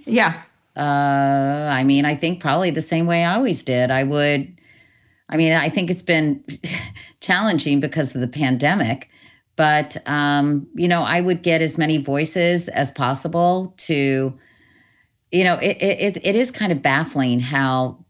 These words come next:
Speaker 2: the Republicans in the Senate just will not step on the president's toes at all. You know, I, I think Casey Hunt did a,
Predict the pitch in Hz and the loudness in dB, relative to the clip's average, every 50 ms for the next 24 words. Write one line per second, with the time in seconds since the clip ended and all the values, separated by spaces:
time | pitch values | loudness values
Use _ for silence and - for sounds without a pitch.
0 | _ _ _ _ _ _ _ - 147 127 139 147 139 - - 170 156 165 160 139 | _ _ _ _ _ _ _ -6 -4 -2 -2 -4 -4 -2 -4 -2 0 0 -2 0
1 | - 143 127 127 131 127 123 123 - - - _ - 139 139 135 135 123 123 127 | 0 0 0 2 0 0 -2 -4 -6 -12 -12 _ -2 0 2 2 2 0 0 -2
2 | - - - 151 160 147 117 - - - - - 139 139 135 - - - 143 143 | -4 -2 0 0 2 2 0 -2 -4 -6 -4 -2 -2 -2 -4 -6 -10 -6 -4 0
3 | 143 135 135 139 143 151 - - 254 - - _ _ _ _ _ _ _ _ _ | 2 2 4 4 2 2 0 -2 -4 -6 -12 _ _ _ _ _ _ _ _ _
4 | _ - - - - 160 147 - - 151 135 127 123 120 123 - _ _ _ _ | _ -16 -12 -4 -2 -2 0 0 0 2 2 2 2 0 0 -4 _ _ _ _
5 | _ - 151 143 - 151 143 135 123 131 131 127 120 - - - 147 143 131 131 | _ -6 -6 -2 0 0 2 2 2 2 0 0 -2 -4 -6 -6 -4 -2 0 0
6 | 127 127 123 123 - _ - 127 139 135 123 117 - - - 123 143 175 170 - | 0 0 -2 -4 -8 _ -4 -2 0 0 0 -2 -4 -6 -4 -2 0 0 0 -2
7 | - - - _ - - - - _ - 170 175 156 151 151 147 131 143 139 135 | -4 -8 -14 _ -20 -20 -20 -8 _ 0 2 2 4 2 2 2 2 2 0 -2
8 | - - 131 143 143 - 175 147 139 - 180 165 147 - - 160 147 151 147 143 | -2 -2 -4 -2 -2 -2 -2 -4 -2 -2 -2 -2 -2 -2 -2 -2 -2 0 0 0
9 | 151 143 - 151 139 135 131 123 123 123 120 | -2 -2 -2 0 0 2 2 2 2 0 -2